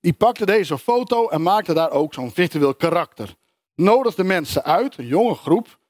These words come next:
twintig jaar ongeveer deze groep, deden ze op in twee groepen. Eén groep kreeg een avatar te zien om wat ze nu waren, twintig jaar, ook in zo'n virtuele spiegel.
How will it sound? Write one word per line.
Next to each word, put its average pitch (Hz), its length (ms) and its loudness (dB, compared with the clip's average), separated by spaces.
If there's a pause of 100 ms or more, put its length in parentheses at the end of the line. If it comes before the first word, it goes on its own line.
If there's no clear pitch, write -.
(100)
twintig 208 360 -2
jaar 156 280 2
ongeveer 175 400 0
deze 147 220 0
groep, 147 280 -6 (600)
deden 214 280 4
ze 147 60 -4
op - 80 -8
in 113 80 -14
twee 233 260 -2
groepen. 214 400 0 (640)
Eén 277 260 4
groep 202 260 2
kreeg 190 240 0
een 180 160 -8
avatar 202 460 0
te 156 80 -12
zien 127 380 -4 (440)
om 175 200 4
wat 151 160 0
ze 143 120 -2
nu 196 220 2
waren, 220 280 0
twintig 208 340 -4
jaar, 180 280 0
ook 180 180 0
in 202 60 -6
zo'n 202 140 -4
virtuele 185 400 -2
spiegel. 180 520 -2